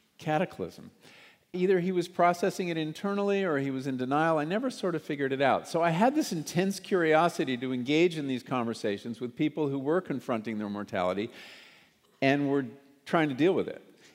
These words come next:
And they were the most amazing people and the most amazing conversations. People would have experiences in which they went into their body and confronted their cancer,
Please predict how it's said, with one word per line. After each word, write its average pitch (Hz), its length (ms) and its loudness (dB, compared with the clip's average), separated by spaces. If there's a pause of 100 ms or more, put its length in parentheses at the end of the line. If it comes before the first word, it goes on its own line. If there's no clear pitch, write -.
And 165 280 0 (340)
they 196 120 4
were 208 140 4
the 214 80 2
most 202 340 2
amazing 185 800 0
people 139 400 -2
and 120 80 -2
the 120 60 -2
most 127 240 -4
amazing 151 600 0
conversations. 110 920 -6 (340)
People 208 340 2
would 190 160 0
have 151 380 2
experiences 117 1080 -4 (260)
in 156 220 0
which 160 320 0
they 156 160 4
went 143 240 2
into 165 260 -2
their 156 140 0
body 135 480 4
and 131 140 -2
confronted 135 680 -6
their 135 140 -2
cancer, 117 760 -6